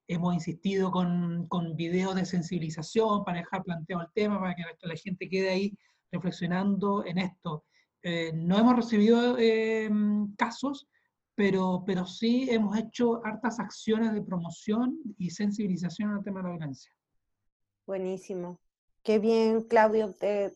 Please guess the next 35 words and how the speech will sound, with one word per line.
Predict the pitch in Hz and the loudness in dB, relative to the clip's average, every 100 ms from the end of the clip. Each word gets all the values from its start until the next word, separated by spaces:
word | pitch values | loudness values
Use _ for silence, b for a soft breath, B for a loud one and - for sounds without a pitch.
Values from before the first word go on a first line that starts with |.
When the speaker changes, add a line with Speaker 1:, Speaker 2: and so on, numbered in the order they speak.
| - | -10
Speaker 2:
de | 208 202 | -4 0
verdad | 208 190 226 233 | 2 4 2 4
que, | 247 240 240 226 - 208 214 | 0 0 2 2 0 0 -2
eh, | 202 - | -4 -4
para | 202 202 | -2 -2
nosotras, | 208 226 254 247 254 262 285 - | -4 -4 -2 -2 -4 -4 -4 -4
eh, | - 233 220 214 208 202 196 190 b b b b b | 0 2 4 4 4 6 4 2 b b b b b
es | 233 220 | 6 8
un | 240 | 6
agrado | 226 220 220 226 233 | 6 6 8 8 8
poder, | 240 240 247 247 - - - - | 6 6 6 2 -8 -20 -20 -8
bueno, | 170 165 139 _ - - 117 170 - _ | -4 -4 -6 _ -16 -10 -10 -12 -20 _
te | 190 | 0
conocemos | 185 190 180 - 226 233 233 | 2 2 2 6 8 8 6
y, | 220 208 | 4 2
y, | 202 202 | 0 2
y | 208 | 0
sabemos | - 190 202 220 | 4 6 6 6
la | 220 | 2
gestión | 226 208 - 226 220 | 2 -2 2 2 4
que | 214 | 6
haces, | 208 226 269 247 | 8 6 2 0
pero | - 214 214 208 | 2 4 6 4
poder | - 214 226 | 4 4 4
también | 233 226 226 226 | 0 2 2 2
difundir, | 226 - 202 185 233 247 269 - B B B - | -2 -4 -2 2 2 4 2 0 B B B 6
eh, | 233 226 220 214 214 208 208 202 B B B _ - | 10 12 12 10 8 8 6 4 B B B _ -4
estas | 240 277 254 | 2 2 2
acciones | 220 - 247 254 262 277 277 | 0 -2 4 4 4 2 0
y, | 262 240 233 226 | 0 2 2 0
y | 233 220 | 2 0
poder | - 220 226 247 247 | 2 4 6 6 6
en | 254 240 | 4 2
el | 226 | -2
fondo, | - 240 240 240 240 240 | -4 -4 0 2 2 0